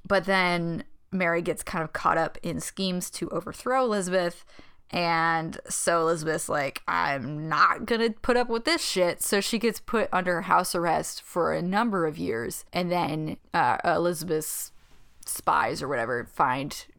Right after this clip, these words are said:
pretty good proof of her, um, involvement in, uh, what is known as the Babington plot to kill Elizabeth. And because of that level of proof, Elizabeth kind of can't ignore her any longer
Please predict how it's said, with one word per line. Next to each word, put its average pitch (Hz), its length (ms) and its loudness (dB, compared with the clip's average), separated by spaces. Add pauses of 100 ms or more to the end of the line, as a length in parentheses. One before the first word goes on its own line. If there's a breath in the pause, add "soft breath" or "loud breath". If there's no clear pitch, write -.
(120)
pretty 214 520 -2
good 170 380 -2
proof 165 400 -4
of 160 140 -8
her, 143 460 -2 (320)
um, 160 220 2
involvement 160 680 -2
in, 160 320 -6 (600 loud breath)
uh, 160 180 2
what 165 140 0
is 160 80 -4
known 175 160 -2
as 160 80 -6
the 160 80 -6
Babington 165 580 0
plot - 540 0 (340 loud breath)
to 165 560 -2 (220)
kill 156 300 0
Elizabeth. 156 640 -4 (500 soft breath)
And 160 480 0 (240)
because 190 340 0
of 160 180 -2
that 165 420 6 (120)
level 160 360 0
of - 160 -8
proof, 151 340 -2
Elizabeth 156 420 -4
kind 160 180 -4
of 151 80 -8
can't 170 280 -4
ignore 190 400 0
her 214 260 0
any 185 280 -2
longer 160 500 0